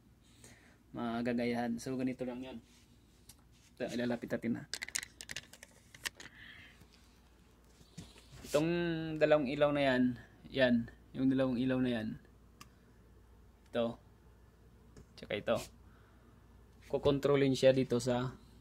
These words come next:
putusil. Papailawin niya. Ito, may breaker tayo. Yan.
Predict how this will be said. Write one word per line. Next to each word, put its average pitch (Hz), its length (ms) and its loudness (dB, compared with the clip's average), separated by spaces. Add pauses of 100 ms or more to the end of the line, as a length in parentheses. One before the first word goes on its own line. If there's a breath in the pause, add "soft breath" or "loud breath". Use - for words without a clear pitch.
putusil. 117 480 -4 (1040)
Papailawin 117 640 2
niya. - 140 0 (760)
Ito, 131 240 0
may 123 80 2
breaker 120 400 2
tayo. 123 400 0 (400)
Yan. - 240 -4